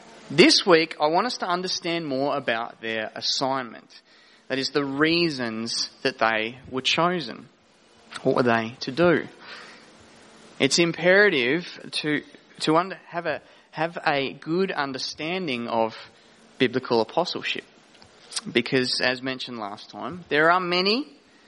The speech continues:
many who say that apostles of the Lord are still operating today. These people claim they are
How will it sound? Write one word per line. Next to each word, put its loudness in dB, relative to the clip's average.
many 2
who -6
say 0
that 0
apostles -8
of -12
the -8
Lord 0
are 0
still -2
operating 0
today. -4
These 4
people -4
claim -4
they -4
are -4